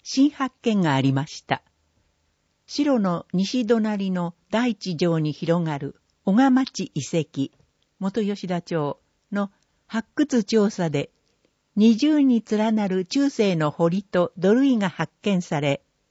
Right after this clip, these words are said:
同遺跡内にも城館跡が存在することが判明したのです。小賀町遺跡の城館の推定範囲は、南北二百十メートル、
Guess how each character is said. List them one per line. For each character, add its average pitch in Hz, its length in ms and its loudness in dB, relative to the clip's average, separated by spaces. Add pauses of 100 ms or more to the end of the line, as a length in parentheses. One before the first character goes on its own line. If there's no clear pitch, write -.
(420)
同 269 400 2
遺 175 100 -6
跡 240 320 -2
内 196 280 0
に 170 100 0
も 151 260 -2 (480)
城 269 240 2
館 233 400 -2
跡 185 280 -4
が 139 200 0 (120)
存 220 260 0
在 214 180 0
す - 140 -12
る 214 80 -6
こ 214 140 -6
と 247 140 0
が 196 100 -2
判 180 300 0
明 165 120 0
し - 120 -10
た 160 120 -4
の 147 140 -2
で 135 140 -2
す。 - 180 -20 (1400)
小 202 120 -2
賀 254 160 2
町 240 320 -2
遺 202 40 -2
跡 185 340 -2
の 156 180 0
城 226 200 4
館 220 240 -2
の 196 260 0 (180)
推 285 240 0
定 226 260 2
範 202 360 -2
囲 139 100 0
は、 131 220 0 (500)
南 233 300 0
北 165 360 -4 (140)
二 175 140 2
百 233 340 0
十 190 240 0
メ 185 280 -2
ー - 40 -20
ト 139 140 -8
ル、 127 180 -10